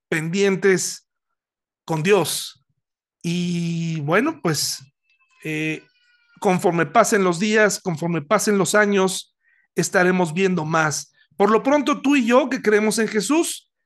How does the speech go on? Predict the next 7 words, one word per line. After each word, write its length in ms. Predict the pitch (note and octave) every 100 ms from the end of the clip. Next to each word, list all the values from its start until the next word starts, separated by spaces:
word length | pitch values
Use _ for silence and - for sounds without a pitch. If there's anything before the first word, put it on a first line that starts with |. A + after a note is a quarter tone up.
| _ _
tenemos 520 | - F3+ G3+ G3 - -
toda 260 | A#3+ B3
la 120 | A#3
esperanza 600 | G3 F#3+ G#3 G#3 G#3+ G3+ G3+
puesta 320 | G3+ G3 G3
en 100 | G3+
Él, 380 | A3 C4+ C#4+